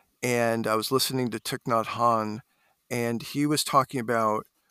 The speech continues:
when we have really intense feelings, we need to think of them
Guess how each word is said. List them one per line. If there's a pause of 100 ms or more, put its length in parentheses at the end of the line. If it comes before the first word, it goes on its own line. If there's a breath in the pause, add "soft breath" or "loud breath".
when
we
have
really
intense
feelings, (380)
we
need
to
think
of
them